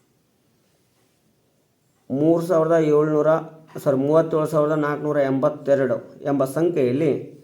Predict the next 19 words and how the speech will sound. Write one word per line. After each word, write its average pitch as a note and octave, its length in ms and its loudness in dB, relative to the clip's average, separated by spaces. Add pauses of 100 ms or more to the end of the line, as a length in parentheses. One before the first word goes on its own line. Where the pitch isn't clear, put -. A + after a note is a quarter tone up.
(540)
ಏಳು F#3 340 6
ಮತ್ತು F3+ 300 0
ಎಂಟು E3 340 0
ಸಂಖ್ಯೆಗಳನ್ನು D3+ 580 -2
ಅದಲು D3 300 0
ಬದಲು C#3+ 360 0
ಮಾಡಿದ್ದಾರೆ. B2+ 760 -4
ಹೊಸ C#3+ 200 -4
ಸಂಖ್ಯೆ D#3+ 380 -2
ಮತ್ತು D3+ 280 -4
ಮೂಲ C#3+ 280 -2
ಸಂಖ್ಯೆಗಳ C3 420 -2
ವ್ಯತ್ಯಾಸ. C3 480 -6 (580)
ಇದು D#3+ 180 -2
ಹೊಸ C#3 320 -4
ಸ್-, E3 200 0
ಮೂಲ E3 240 2
ಸಂಖ್ಯೆ. - 720 -4
ಹೊಸ D#3 220 -10